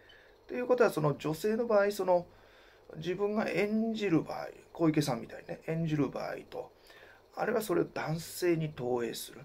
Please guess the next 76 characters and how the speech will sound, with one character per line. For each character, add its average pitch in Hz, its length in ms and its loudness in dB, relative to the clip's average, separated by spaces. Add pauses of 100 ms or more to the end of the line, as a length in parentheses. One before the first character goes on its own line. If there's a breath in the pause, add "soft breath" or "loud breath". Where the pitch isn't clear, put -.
(800 soft breath)
ね。 165 140 -8 (420 loud breath)
え 143 300 2
ー、 139 40 0
男 143 220 4
性、 127 420 -2 (360)
そ 139 200 -2
う 143 40 4
い 139 40 4
う - 40 0
勝 - 200 -4
海 120 160 0
舟 - 180 -4
み 107 120 -10
た 101 140 -8
い 101 60 -10
な - 80 -12
男 - 380 -10
を 113 200 -2
連 123 140 -8
れ - 0 -
て 139 120 -2
き - 100 -16
て、 214 240 2
そ 131 140 -4
の、 95 240 -10 (560 loud breath)
や 101 100 -10
っ - 20 -14
て - 120 -20
も 107 80 -6
ら 95 100 -6
う 87 160 -12
と。 - 60 -18 (420)
ね、 131 60 -12
そ - 160 -12
う - 20 -10
い - 40 -14
う - 20 -20
こ - 80 -20
と - 120 -18
を - 20 -14
や - 80 -16
っ - 40 -20
て - 180 -20
も - 120 -20
ら - 60 -16
う。 - 300 -20
ね。 123 120 -18 (500 loud breath)
ま - 60 -10
あ、 - 40 -10
イ 170 120 -10
コ - 260 4
ー - 20 0
ル 143 80 0
そ - 200 -6
れ 113 80 -2
は 110 200 -2
も 110 400 -8
う - 40 -10
男 - 140 -6
性 - 180 -2
の 143 80 -6
好 403 360 0
み 127 140 -10
と - 100 -12
い 107 60 -8
う - 60 -10
こ - 100 -12
と - 140 -16
に - 60 -18
な 98 100 -10
り - 60 -14
ま 113 100 -14
す - 100 -16
か - 80 -16
ら - 140 -18
ね。 - 120 -20